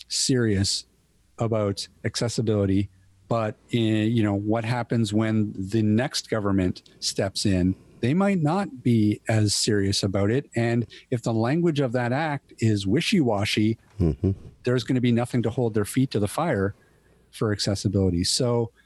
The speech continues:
Speaker 1: that's a little unfortunate. That would have been something that would, that would have been nice to change. But, you know, I, you know, all we can do is, is continue to make noise and, um, and,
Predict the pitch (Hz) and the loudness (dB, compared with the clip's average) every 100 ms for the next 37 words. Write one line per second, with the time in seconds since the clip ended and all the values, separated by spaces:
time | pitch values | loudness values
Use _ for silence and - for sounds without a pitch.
0 | - - _ 113 117 156 175 180 151 143 | -20 -20 _ -8 -4 -2 -2 0 0 2
1 | 131 117 - 104 - 95 98 - _ _ | 2 0 -2 -2 0 0 0 -2 _ _
2 | - 104 127 147 139 135 123 - 117 113 | -8 -4 -2 0 0 2 2 0 0 0
3 | 107 101 107 101 107 107 101 101 98 95 | 0 0 0 0 0 2 2 2 2 2
4 | 95 - - 95 - 92 85 87 - - | 2 -2 -4 -6 -2 -2 0 -2 -6 -4
5 | 107 101 - _ _ _ _ _ _ _ | -2 -2 -6 _ _ _ _ _ _ _
6 | - 107 104 104 - 107 101 - - _ | -2 0 0 -4 -6 -4 -4 -6 -20 _
7 | _ _ - - _ _ _ - 107 113 | _ _ -20 -20 _ _ _ -4 0 2
8 | 120 135 135 123 127 123 113 110 123 113 | 0 0 0 2 4 2 0 0 0 0
9 | - 117 - 131 135 120 117 113 117 120 | 0 0 2 2 2 2 0 0 0 2
10 | 113 101 98 - _ _ _ - 107 110 | 2 0 -2 -6 _ _ _ -2 0 2
11 | 110 110 110 110 110 107 107 - _ _ | 2 2 0 0 0 0 -2 -4 _ _
12 | _ - 104 | _ -6 0